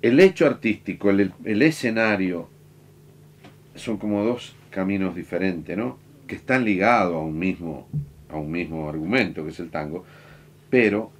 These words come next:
este, por ejemplo, Carlito Petróleo me decía, me decía, "Cuando uno baila el tango, se tiene que olvidar de los exteriores, porque los exteriores nunca,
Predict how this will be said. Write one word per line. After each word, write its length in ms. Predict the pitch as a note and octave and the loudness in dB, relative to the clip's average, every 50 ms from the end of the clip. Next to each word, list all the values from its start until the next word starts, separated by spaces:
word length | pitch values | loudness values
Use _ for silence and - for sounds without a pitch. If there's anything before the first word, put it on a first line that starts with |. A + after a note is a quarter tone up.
| _ - - - | _ -20 -20 -14
este, 500 | - E2+ D#2 - - - D#2+ D2+ C#2+ - _ - - - - - - | -12 -12 -12 -14 -10 -6 -6 -6 -6 -8 _ -20 -20 -20 -20 -14 -8
por 100 | - F2+ | -6 -6
ejemplo, 320 | F2 - A#2+ G2+ G#2+ G#2 | -4 -4 -6 -4 -4 -6
Carlito 460 | - - F2+ F#2 G#2+ A2+ G#2+ - G#2+ - | -4 -2 -2 -2 -2 -2 -4 -6 -8 -8
Petróleo 480 | G2 F2+ - A2 A2+ A#2 A2+ A2 F#2+ | -8 -8 -6 -4 -4 -2 -2 -4 -4
me 80 | F2+ F2 | -4 -6
decía, 560 | E2+ E2+ D#2+ D2+ - - G#2+ F#2+ F2 E2+ E2 - - - - - - - - - - - - - - - _ - - - - - - - - - | -6 -8 -8 -10 -6 -4 -2 -2 -2 -4 -6 -10 -20 -20 -20 -20 -20 -20 -20 -20 -20 -20 -20 -20 -20 -20 _ -20 -20 -20 -20 -20 -20 -20 -20 -16
me 120 | - F2 | -14 -14
decía, 340 | F2 E2+ - F2+ F2 D#2 - - - - - - - - - - - - - - | -14 -10 -8 -6 -6 -6 -8 -12 -20 -20 -20 -20 -20 -20 -20 -20 -20 -20 -16 -6
"Cuando 300 | - F2 F#2 F#2+ A2+ C#3+ | -4 -2 -2 0 0 2
uno 260 | F#3+ A3 G#3+ C#3 G#2 | 2 0 0 -2 0
baila 420 | F#2 G#2+ G#2+ G2 F#2+ F#2 E2+ E2 | 2 2 4 4 2 0 -2 -4
el 140 | E2 D#2+ C#2+ | -4 -6 -8
tango, 540 | - - D#2+ C2+ C2 C2 B1+ C2 C#2 C2 - - - - - | -8 -8 -8 -8 -8 -12 -12 -12 -14 -14 -16 -20 -20 -20 -16
se 160 | - - F#2 | -10 -10 -10
tiene 320 | - - C3 C#3 C#3+ B2 | -4 -4 -2 -2 -4 -6
que 140 | - - A#2 | -4 -2 0
olvidar 480 | G#2 G2+ G2 G#2+ G2+ G2 A#2+ C3 C3 A#2 | 0 2 2 2 2 2 0 -2 -2 -4
de 80 | A2+ | -4
los 220 | A2 F#2+ F2+ - - | -4 -4 -6 -6 -10
exteriores, 840 | D#2 - - F2 D#2+ D#2 D2+ C#2 B1 B1 A#1+ A#1 - - - - - - - - - - _ - - - | -12 -8 -8 -6 -6 -4 -6 -6 -8 -10 -12 -14 -16 -18 -20 -20 -20 -20 -20 -20 -20 -20 _ -20 -20 -14
porque 320 | - D#2 E2 E2 - F#2 | -10 -8 -8 -8 -6 -6
los 240 | E2+ E2 D#2 - - | -6 -6 -6 -6 -10
exteriores 580 | F2+ F2+ - - F#2 F#2 G#2 B2 B2 A#2+ A2+ - G2+ | -12 -12 -8 -8 -6 -4 -2 -2 -2 -4 -6 -8 -6
nunca, 500 | F#2+ G#2+ C3 C#3 C3+ - C3+ C3 - | -6 -4 -4 -6 -4 -4 -6 -6 -6